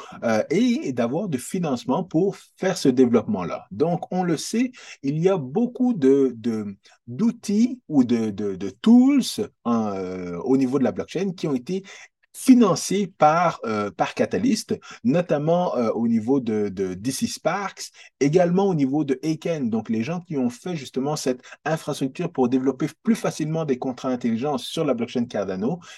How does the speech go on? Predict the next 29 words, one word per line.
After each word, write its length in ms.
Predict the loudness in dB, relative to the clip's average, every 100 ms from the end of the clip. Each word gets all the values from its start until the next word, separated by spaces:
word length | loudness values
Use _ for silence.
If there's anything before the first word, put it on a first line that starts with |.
| -6
eh 100 | -4
bien, 280 | -2 -2 -2
ont 120 | -2
été 200 | -2 -2
financés 500 | -4 -2 -2 -2 -4
notamment 460 | -4 -4 -2 -2 -2
par 360 | -2 -4 -4 -6
Catalyst. 600 | -6 -2 -4 -6 -10 -14 -16 -18 -8 2
Et 140 | 2
ce 120 | 2
qui 100 | 4
est 140 | 4 4
important, 460 | 2 2 2 2
c'est 260 | 2 0 -2 -6 -20 -2
que, 280 | -2 0 -4 0
euh, 180 | 2 2
notamment, 520 | 2 0 0 -2 -4 -2
là, 280 | 4 4 4
il 80 | 2
va 160 | 0 0
y 80 |
avoir 300 | 0 0 -2
justement 580 | -4 -4 -2 0 -2 -4 0
l'équipe 640 | 2 4 2 0 -4 -4 _ _ _ _
qui 180 | -8 -6
s'occupent 420 | -4 -4 -4 -4
de, 180 | -2 -4
de, 260 | -2 -4 -4
de, 340 | -4 -6 -8